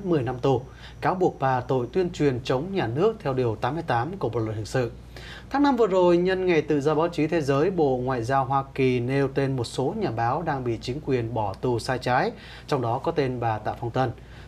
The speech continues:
Trong buổi lễ đó, Ngoại trưởng Hoa Kỳ John Kerry nói rằng bà Tạ Phong Tần bị bỏ tù chỉ vì lên tiếng vạch trần những xấu xa của chế độ. Cũng xin nói thêm, hồi tháng ba năm hai ngàn mười ba, bà Tạ Phong Tần được chính phủ Hoa Kỳ trao tặng giải thưởng Phụ nữ can đảm của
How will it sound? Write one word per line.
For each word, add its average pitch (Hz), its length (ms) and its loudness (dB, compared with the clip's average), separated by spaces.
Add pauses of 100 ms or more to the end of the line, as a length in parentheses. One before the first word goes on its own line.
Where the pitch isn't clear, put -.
Trong 151 120 2
buổi 123 140 2
lễ 127 120 -2
đó, 143 320 2
Ngoại 147 120 0
trưởng 104 180 -4
Hoa 113 200 -2
Kỳ 113 160 0
John 117 200 -2
Kerry 120 320 0
nói 120 120 0
rằng 143 200 2 (260)
bà 156 100 4
Tạ 156 140 0
Phong 190 200 -2
Tần 151 280 0
bị 139 120 2
bỏ 120 200 0
tù 131 380 2
chỉ 120 160 -2
vì 120 320 0
lên 139 300 0
tiếng 143 180 0 (120)
vạch 151 220 -2
trần 143 280 2 (300)
những 143 200 2
xấu 170 240 2
xa 165 220 0
của 95 120 -8
chế 147 140 0
độ. 143 240 4 (440)
Cũng - 100 0
xin 220 140 -2
nói 202 200 2
thêm, 185 240 2
hồi 139 300 2
tháng 160 240 -6
ba 165 160 4
năm 160 220 0
hai 147 100 -4
ngàn 131 120 -2
mười 117 80 0
ba, 143 220 2 (300)
bà 139 120 2
Tạ 135 160 0
Phong 143 240 -6
Tần 127 220 0
được 117 120 -4
chính 170 160 -4
phủ 139 160 -4
Hoa 117 200 -2
Kỳ 120 280 0
trao 135 180 0
tặng 127 220 -2 (120)
giải 110 220 -2 (100)
thưởng 107 320 -2
Phụ 120 180 0
nữ 131 200 0 (100)
can 127 200 -4
đảm 120 200 0 (160)
của 101 200 -4